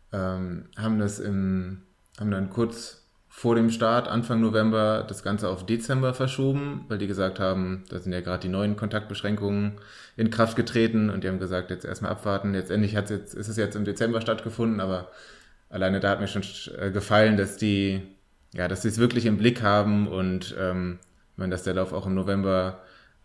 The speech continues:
legal gewesen wäre, ein virtueller Lauf natürlich, ähm, ja, aber es hat sich einfach gut angefühlt, dass,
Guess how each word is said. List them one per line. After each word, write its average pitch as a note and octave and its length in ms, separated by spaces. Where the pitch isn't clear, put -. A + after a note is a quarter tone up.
legal G#2 520
gewesen A#2+ 420
wäre, A2+ 300
ein A2+ 160
virtueller A2+ 420
Lauf G#2+ 260
natürlich, G#2 720
ähm, F#2+ 540
ja, E2+ 220
aber C2+ 120
es E2+ 100
hat F#2+ 100
sich G#2 100
einfach F2+ 220
gut A2 160
angefühlt, G2 580
dass, F#2 320